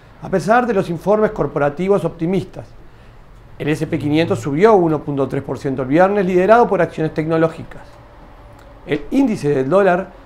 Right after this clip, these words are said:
subió cada sesión la semana pasada, excepto el jueves.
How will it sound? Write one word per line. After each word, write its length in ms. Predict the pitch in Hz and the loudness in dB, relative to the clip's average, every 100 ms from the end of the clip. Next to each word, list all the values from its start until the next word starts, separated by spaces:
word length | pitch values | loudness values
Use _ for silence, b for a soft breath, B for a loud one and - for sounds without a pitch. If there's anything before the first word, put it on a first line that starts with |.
| B - | B -6
subió 260 | 143 180 175 | 0 2 6
cada 240 | 208 202 | 6 6
sesión 420 | 147 135 160 160 | 4 -4 -2 -2
la 80 | 156 | -2
semana 340 | 131 143 165 - | -4 -2 -2 -2
pasada, 600 | - - 175 151 160 - B B - | -6 0 2 2 0 -14 B B -14
excepto 400 | 143 - 143 165 | -10 -4 -4 -4
el 80 | 139 | -2
jueves. 560 | - 208 160 147 - | 2 2 2 -4 -12